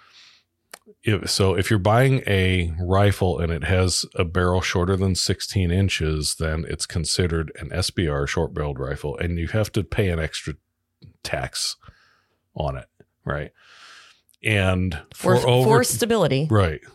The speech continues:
Speaker 1: N-, well, no, this is, this is just if you're, if, for, if you're buying this rifle, then the A T F al-, has allowed for twenty years this exception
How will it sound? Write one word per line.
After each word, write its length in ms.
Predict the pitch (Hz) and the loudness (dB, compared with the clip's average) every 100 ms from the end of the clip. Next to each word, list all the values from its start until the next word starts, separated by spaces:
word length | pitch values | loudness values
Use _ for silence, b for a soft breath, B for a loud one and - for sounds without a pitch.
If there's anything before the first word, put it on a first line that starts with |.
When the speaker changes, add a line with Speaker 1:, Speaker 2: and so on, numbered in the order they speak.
| _ | _
Speaker 1:
N-, 140 | 123 123 | -4 2
well, 200 | 120 120 | 4 6
no, 260 | 123 87 | 6 4
this 220 | 85 110 110 | 4 2 2
is, 200 | 98 - | 0 0
this 220 | 104 - | 0 0
is 80 | 101 | 2
just 240 | 98 - _ _ _ _ _ - - | 0 -2 _ _ _ _ _ -20 -14
if 260 | 101 95 90 | -8 -6 -4
you're, 120 | 85 95 | -6 -4
if, 140 | 95 87 87 | -6 -6 -12
for, 380 | - 92 85 90 | -4 -2 0 -2
if 140 | 85 | -4
you're 100 | 85 | -2
buying 260 | 85 95 87 | 0 2 2
this 160 | 80 | 0
rifle, 360 | 95 92 80 71 B B B B B B B B B _ _ _ _ _ _ _ | 0 0 -2 -8 B B B B B B B B B _ _ _ _ _ _ _
then 580 | 123 98 98 110 113 117 | -4 0 6 6 6 4
the 240 | 110 107 - | 2 0 2
A 180 | 120 143 | 2 2
T 280 | - 120 | 2 2
F 440 | 127 135 113 - - - _ _ _ _ 113 | 4 2 0 -8 -16 -20 _ _ _ _ -2
al-, 180 | 107 | 0
has 220 | 104 110 104 | 2 2 4
allowed 420 | 101 120 139 120 | 4 4 4 2
for 200 | - 110 | -2 -4
twenty 600 | - - 180 202 - 127 | -2 -4 -2 -2 0 -2
years 760 | 98 143 190 107 73 62 - - | 0 2 4 4 2 -2 -4 -4
this 540 | 98 104 104 - - b b b b b b - | 2 4 4 2 -2 b b b b b b -4
exception 1080 | 104 - - 156 175 - 92 69 69 90 | -2 0 0 0 0 0 2 0 -2 -6